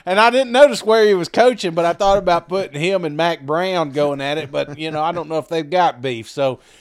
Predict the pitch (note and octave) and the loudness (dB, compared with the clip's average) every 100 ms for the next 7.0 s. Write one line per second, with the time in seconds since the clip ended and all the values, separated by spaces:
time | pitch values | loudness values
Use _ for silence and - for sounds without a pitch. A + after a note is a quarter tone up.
0 | _ - D3 C#3 B2+ F3+ G#3 E3+ D#3 E3+ | _ -4 -2 0 2 4 4 0 -6 -4
1 | G3 G#3 F#3 D#3+ G3+ E3+ E3+ F3+ G3 F#3+ | -4 -2 -4 -2 -4 -4 -2 0 0 0
2 | E3 D#3 C#3 D3+ D#3+ E3+ D#3+ E3 D#3+ D#3 | -2 -4 -2 -4 -4 -6 -8 -6 -6 -8
3 | - G#3 A3 F#3+ D#3+ C#3+ D3 - F#3+ G3 | -4 -2 0 0 -2 -4 -8 -4 -2 -2
4 | C#3+ C3+ B2+ C#3 C3 B2 C3+ C3+ B2 B2+ | -2 -4 -6 -8 -8 -6 -4 -2 -2 0
5 | D#3+ C#3+ G3+ D#3+ A2+ G#2+ _ A#2+ - G3+ | 0 0 -4 -4 -12 -18 _ -18 -6 -6
6 | F#3+ B2 C#3+ E3 F3 G#3+ B3 G#3 B2+ A#2+ | -4 -12 -10 -8 -6 -4 -4 -6 -8 -8